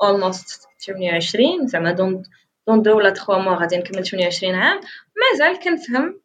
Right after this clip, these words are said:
ومازال كنحاول نعرف، ومازال كنحاول نتعلم، tu vois. ما كتقادرش، ماشي كتفهم and you're aware and that's it.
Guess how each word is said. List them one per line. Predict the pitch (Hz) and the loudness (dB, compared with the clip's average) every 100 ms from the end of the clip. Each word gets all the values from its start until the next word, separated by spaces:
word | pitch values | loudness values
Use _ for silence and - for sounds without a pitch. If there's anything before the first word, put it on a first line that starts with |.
| - | -2
ومازال | 277 285 - | 2 2 0
كنحاول | 269 254 247 226 | -2 -2 0 0
نعرف، | 185 202 240 | 0 -2 -4
ومازال | 233 226 226 220 | -6 -6 -6 -6
كنحاول | 220 220 202 196 | -8 -6 -6 -6
نتعلم، | 196 180 165 160 - - | -8 -6 -6 -6 -12 -20
tu | - | -16
vois. | 180 - - _ 214 | -16 -16 -20 _ 0
ما | 226 | 0
كتقادرش، | 233 240 - 247 262 254 - | 0 -6 -8 -4 -2 -2 -4
ماشي | 226 262 | -6 -4
كتفهم | 262 - 233 233 226 | -6 -4 -2 -2 -2
and | 220 | 0
you're | 220 208 | 2 2
aware | 208 202 202 196 190 | 0 0 0 -2 -4
and | |
that's | 196 190 190 202 | -2 -2 -4 -12
it. | - | -14